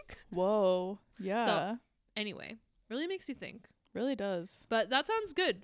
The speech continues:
Speaker 2: Is that, did they, have they said yet? That, is that also Paramount Plus?
Speaker 1: It does not say.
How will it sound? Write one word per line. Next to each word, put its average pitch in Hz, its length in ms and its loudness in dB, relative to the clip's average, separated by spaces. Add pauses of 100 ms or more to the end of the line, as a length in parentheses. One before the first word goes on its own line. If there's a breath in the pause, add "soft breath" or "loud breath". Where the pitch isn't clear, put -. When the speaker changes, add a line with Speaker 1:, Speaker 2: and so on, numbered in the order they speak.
Speaker 2:
Is 240 160 2
that, 262 240 4
did 240 140 -2
they, 269 100 2
have 262 200 4
they 262 100 0
said 254 240 -2
yet? 285 240 0
That, 170 120 -2
is 208 60 -6
that 226 240 0
also 254 320 -4
Paramount 311 380 -6
Plus? - 400 -8 (760)
Speaker 1:
It 233 120 -6
does 277 120 -2
not 294 280 0
say. 220 400 0